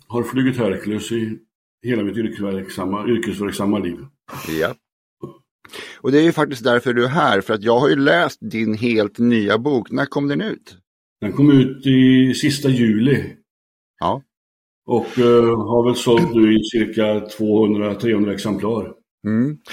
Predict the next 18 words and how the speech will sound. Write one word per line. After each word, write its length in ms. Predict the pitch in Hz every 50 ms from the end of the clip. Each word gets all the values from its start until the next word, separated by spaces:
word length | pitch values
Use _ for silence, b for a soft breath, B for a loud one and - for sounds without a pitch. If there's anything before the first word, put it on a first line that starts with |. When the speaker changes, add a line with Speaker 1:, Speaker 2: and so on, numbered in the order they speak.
| B B B B B B
Speaker 2:
Jag 200 | 123 123 135 -
fick 300 | - 160 139 - - 143
ju 140 | 147 147
ett 320 | - - 143 135 - - 127
av 160 | 123 127 120
de 320 | 117 113 110 110 107 110 113 -
förexemplaren 1300 | - - - - 143 139 113 104 95 95 - - 123 - - - 135 131 123 - 165 185 180 196 180 160 139
som 140 | - 123 120
du 100 | 113 104
gav 180 | 113 104 98
ut 200 | 95 92 87 -
och 60 | 110
jag 100 | 110 113
hade 280 | 123 147 156 165 175 -
jättestor 500 | - 101 147 147 147 - 147 - 170 175
behållning 460 | 165 190 180 143 113 104 107 107 110
av 60 | 110
boken. 640 | 110 117 151 180 170 - _ - 117 95 92 95 85